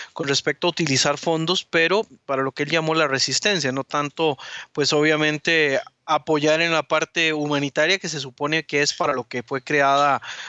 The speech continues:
la unrwa, aunque tenemos muy claro de que no sirve directamente para, para eso en, en su gran porcentaje. También,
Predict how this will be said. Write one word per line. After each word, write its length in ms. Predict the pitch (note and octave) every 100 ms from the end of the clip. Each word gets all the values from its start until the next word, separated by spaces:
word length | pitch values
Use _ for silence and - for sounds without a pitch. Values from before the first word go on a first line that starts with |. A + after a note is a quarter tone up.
| -
la 160 | C#3 C#3+
unrwa, 320 | D#3+ F#3 A#3
aunque 320 | E3+ C#3+ C3+ -
tenemos 360 | C#3 C#3+ D#3
muy 220 | D3+ E3 E3
claro 420 | - E3 D#3+ F3+
de 100 | D#3+
que 320 | - C3+ B2+ _ _ -
no 260 | D3+ F3+
sirve 420 | E3 F#3 D#3+ C#3+
directamente 600 | C3 C3 - C#3 C#3 C#3
para, 340 | C#3+ C3+ B2 A2+ - - -
para 260 | - D3+ C#3+
eso 280 | D3+ D#3 F#3
en, 160 | D3+ C#3+
en 180 | C#3 C3
su 580 | C3 B2+ B2+ B2+ B2 C3
gran 360 | D3 D3 D#3
porcentaje. 580 | - D3 C3+ A#2+ B2+ B2
También, 580 | A#2+ C#3 D3 E3 F#3